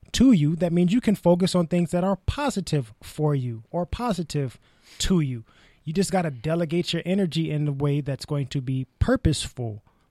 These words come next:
for you, not give you certain abilities. We'll work that job that we can't stand to get the ability to take a trip, but it doesn't serve any purpose for us other than putting money in our pocket,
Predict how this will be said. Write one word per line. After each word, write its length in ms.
for 280
you, 360
not 340
give 220
you 140
certain 440
abilities. 840
We'll 260
work 380
that 180
job 320
that 100
we 120
can't 260
stand 360
to 80
get 160
the 140
ability 640
to 160
take 240
a 60
trip, 400
but 160
it 120
doesn't 260
serve 360
any 260
purpose 600
for 340
us 320
other 240
than 280
putting 340
money 240
in 80
our 160
pocket, 340